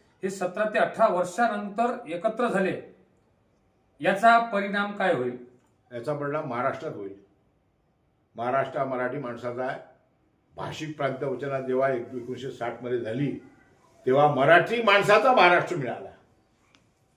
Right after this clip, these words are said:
Speaker 2: आणि या मराठी माणसाचा महाराष्ट्र जर मराठी माणूस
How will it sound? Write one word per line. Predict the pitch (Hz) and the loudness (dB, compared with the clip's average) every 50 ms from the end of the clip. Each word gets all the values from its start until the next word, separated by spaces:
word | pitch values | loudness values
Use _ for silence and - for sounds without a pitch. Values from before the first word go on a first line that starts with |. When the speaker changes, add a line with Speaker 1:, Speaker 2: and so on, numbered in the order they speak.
| _ _ _ _ _ - | _ _ _ _ _ -8
Speaker 2:
आणि | 143 151 156 175 | -6 -2 0 2
या | 175 160 | 2 2
मराठी | 151 147 147 170 180 180 175 196 | 2 4 4 6 6 6 4 2
माणसाचा | 196 180 165 165 165 151 165 170 175 175 196 - | 2 2 2 2 2 2 2 2 2 2 2 0
महाराष्ट्र | 185 156 139 139 151 165 160 - - - 185 180 | 0 0 0 0 0 0 0 -2 -4 -2 -2 -2
जर | 180 180 190 190 190 | 0 0 -2 -4 -4
मराठी | 147 131 127 131 147 151 151 151 170 175 156 | -6 -6 -4 -2 -2 -2 -2 -4 -4 -6 -6
माणूस | 147 143 151 165 156 | -6 -6 -8 -10 -12